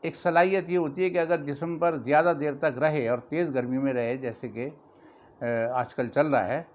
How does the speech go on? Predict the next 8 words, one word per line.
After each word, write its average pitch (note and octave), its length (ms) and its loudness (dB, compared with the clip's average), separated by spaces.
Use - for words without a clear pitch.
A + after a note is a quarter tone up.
तो E3 160 -6
इसके F#3 520 -4
अल्ट्रावायलेट E3 760 0
रेज़ D#3 200 0
जो C3+ 160 -2
हैं, A2+ 200 -4
वो C3 220 -2
हमारे B2 640 -2